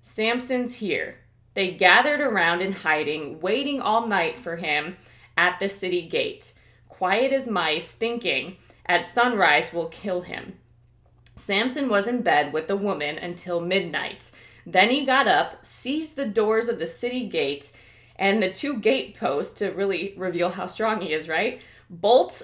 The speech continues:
and all, hefted them on his shoulder and carried them to the top of the hill that faces Hebron." Okay? So here's a guy that is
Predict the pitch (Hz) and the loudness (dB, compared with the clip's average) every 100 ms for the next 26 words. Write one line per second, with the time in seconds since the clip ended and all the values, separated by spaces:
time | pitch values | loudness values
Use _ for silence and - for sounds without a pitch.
0 | - 285 254 220 196 151 196 - - 269 | 2 2 4 6 8 8 4 -4 -2 2
1 | 381 - 392 392 311 277 - 233 277 339 | 2 2 2 2 2 -2 -2 0 2 2
2 | 330 277 254 - 269 269 202 170 170 196 | 0 -2 -4 0 4 4 4 4 4 2
3 | 220 220 - 320 330 359 330 214 180 170 | 2 -2 -8 -4 0 2 0 4 4 4
4 | 180 220 180 - - 277 294 294 214 196 | 0 -2 -2 -2 -6 -6 -4 -4 -4 -2
5 | 185 160 160 - 180 196 185 180 - - | -2 0 0 -2 -2 -4 -4 -10 -12 -20
6 | - - 226 180 151 131 - - _ _ | -20 -10 -6 -4 -4 -6 -12 -16 _ _
7 | _ _ _ _ _ _ _ _ 170 170 | _ _ _ _ _ _ _ _ -8 0
8 | 208 269 349 - _ - - 254 226 226 | 2 2 0 -8 _ -10 4 4 6 2
9 | - - _ _ _ _ - 262 392 392 | -2 -12 _ _ _ _ -14 -2 0 2
10 | 254 160 127 127 208 - - _ _ _ | 2 2 2 0 -2 -6 -20 _ _ _
11 | - 202 202 - 202 196 196 185 - | 0 4 4 4 4 6 4 2 -4